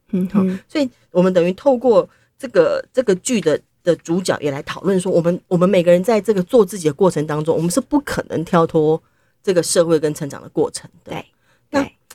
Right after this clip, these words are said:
Speaker 2: 你，你自己本身，因为你也有，也接触很多个案，又是一个心理咨商师，
Speaker 1: 对。
Speaker 2: 你也要追究自己很多。<laughs> 对。那，那你是怎么样去思考所谓的自己这件事呢？
Speaker 1: 嗯，嗯。
Speaker 2: 那包括这里头还有个问题是，有社会期待
Speaker 1: 对。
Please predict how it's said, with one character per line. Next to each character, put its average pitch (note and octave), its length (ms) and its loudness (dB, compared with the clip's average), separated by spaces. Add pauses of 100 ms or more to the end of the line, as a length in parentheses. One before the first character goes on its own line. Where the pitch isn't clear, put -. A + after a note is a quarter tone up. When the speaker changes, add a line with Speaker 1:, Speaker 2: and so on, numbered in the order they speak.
(160)
Speaker 2:
你， F#3 180 -4
你 G3+ 120 0
自 D4+ 140 -2
己 A3+ 80 -6
本 C#3 180 -6
身， F#3 220 -2
因 A#3 100 0
为 G#3+ 80 2
你 D3 220 -6
也 D#3+ 140 -6
有， C#3+ 160 -6
也 F3 100 -2
接 F#3 160 -4
触 G3 80 -8
很 D3 80 -2
多 C#3 140 -4
个 C#3+ 200 -10
案， F#2+ 160 -16
又 F#3 140 -8
是 F3+ 80 -10
一 D#3+ 60 -4
个 D3 80 -6
心 C#3+ 160 -6
理 C3 40 -4
咨 C#3 80 -10
商 C#3 220 -10
师， C#3 240 -10
Speaker 1:
对。 - 100 -10
Speaker 2:
你 G#3+ 100 -2
也 G3+ 40 2
要 F#3 100 4 (140)
追 G#3+ 160 4
究 F#3+ 160 4
自 F3+ 100 -2
己 D3+ 140 -6
很 C3 200 -10
多。 E3 220 0 (100)
<laughs> - 280 -18
对。 G3 160 -6 (460)
那， G3 100 -2 (440)
那 B3 180 2
你 F3 160 2
是 C4 120 -6
怎 A3 160 -2
么 D3+ 80 -2
样 G3+ 140 2
去 G3+ 140 -2
思 G#3 200 -6
考 - 220 -14
所 - 160 -16
谓 E3+ 140 2
的 D3 100 -8
自 F3+ 320 -12
己 - 180 -16 (380)
这 B3+ 140 4
件 A3+ 180 2
事 F#3+ 240 -6
呢？ A3 160 4
Speaker 1:
嗯， F#3+ 220 2
嗯。 - 80 -12 (340)
Speaker 2:
那 - 220 -4
包 A#3+ 100 4
括 C4 180 2
这 C#4 80 0
里 A3 100 0
头 F3 60 0
还 G#3 100 -4
有 F3+ 40 -6
个 G3 100 -10
问 A3 140 2
题 D3+ 100 -6
是， F3+ 220 -6 (320)
有 D3+ 100 -10
社 A#3+ 160 0
会 A3 120 0
期 D3 200 -12
待 D3+ 220 -16 (340)
Speaker 1:
对。 - 200 -18